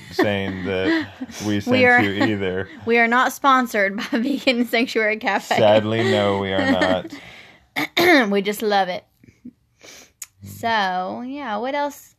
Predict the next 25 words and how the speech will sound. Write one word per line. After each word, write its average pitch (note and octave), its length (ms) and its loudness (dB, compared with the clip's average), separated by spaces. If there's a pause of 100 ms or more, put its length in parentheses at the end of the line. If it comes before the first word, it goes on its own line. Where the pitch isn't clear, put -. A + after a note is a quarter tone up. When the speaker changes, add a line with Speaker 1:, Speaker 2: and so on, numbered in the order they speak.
(140)
Speaker 1:
should G3 300 -12
we G3 80 -10
talk G3 300 -14
about G3+ 260 -10
today? G3+ 460 -12 (1120)
Do A3 80 -12
you A3 60 -10
wanna G3+ 520 -8 (1400)
touch A3 280 -6
on G#3+ 140 -8
some G#3 180 -12
more G3 140 -8
memories G#3 520 -10
from G3+ 180 -10
your G3+ 140 -8
childhood G#3+ 600 -12
or G#3+ 40 -16
your G#3 160 -14
past, A3+ 520 -14
or F#3+ 240 -14 (880)
Speaker 2:
I - 40 -10
Speaker 1:
what - 140 -16
Speaker 2:
could, C3 640 -4
Speaker 1:
do - 60 -8
you A3 200 -12